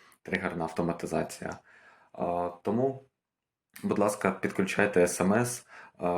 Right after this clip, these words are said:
відправляйте С М С, нагадуйте клієнтам про себе, про їх замовлення, е, про свої послуги, про с-, про свій бізнес. Е, як бачите,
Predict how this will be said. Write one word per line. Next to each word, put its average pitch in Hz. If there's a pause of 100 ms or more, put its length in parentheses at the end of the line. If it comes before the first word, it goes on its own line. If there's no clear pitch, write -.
(320)
відправляйте 98
С -
М 90
С, 85
нагадуйте 87
клієнтам 82
про 85
себе, 92
про 82
їх 85
замовлення, 87 (360)
е, 80
про 92
свої 85
послуги, 90
про -
с-, - (100)
про 92
свій 85
бізнес. 98 (460)
Е, 80 (160)
як 90
бачите, 92